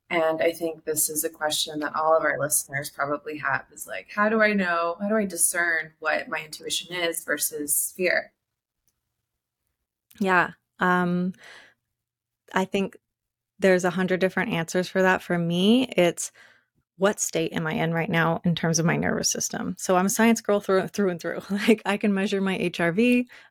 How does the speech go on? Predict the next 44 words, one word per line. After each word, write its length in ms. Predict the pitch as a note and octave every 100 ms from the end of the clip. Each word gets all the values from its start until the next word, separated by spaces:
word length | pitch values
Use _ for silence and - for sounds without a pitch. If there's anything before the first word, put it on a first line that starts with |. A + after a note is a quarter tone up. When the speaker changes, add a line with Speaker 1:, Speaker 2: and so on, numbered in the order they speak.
| _ _ _
Speaker 2:
<laughs> 440 | G3 - - - -
I 60 | C4+
can 200 | C4+ G#3+
know, 320 | G#3+ F3+ F3+ - - - - _
am 260 | G3 G#3 A3+
I 60 |
in 180 | A3+ G3
a 60 | F3+
parasympathetic 800 | - D#3 - G3 G#3 G#3 A3 A3+
state, 340 | - C4 C#4
which 240 | F#3+ E3+ -
is, 180 | E3 D#3+
do 140 | D#3+
I 80 | D#3+
feel 200 | - E3
calm 480 | - A#3+ A#3+ A#3+ A#3
and 120 | F3 D#3+
safe 300 | G#3 G#3 G#3
right 140 | -
now? 260 | G3 F#3+ -
Or 120 | E3+
am 200 | E3+ E3
I 60 |
in 180 | E3 E3
a 60 | E3
sympathetic 540 | - E3+ E3+ F3 F3
state? 340 | - F3 - -
Do 120 | D3+
I 100 | D#3+
feel 320 | - E3 D#3
fearful 580 | - F3+ F3+ F3+ E3+ -
or 280 | E3 E3 -
fight 180 | - D#3+
or 40 | -
flight 240 | - -
right 140 | - G#3+
now? 180 | - - - - - - - -
And 160 | F#3+
if 160 | G3+ G#3+
I 120 | A#3
feel 460 | A#3 - A#3+ C4+ D4
fight 320 | - G3 F#3+
or 100 | F#3+
flight 460 | - - E3 G#3+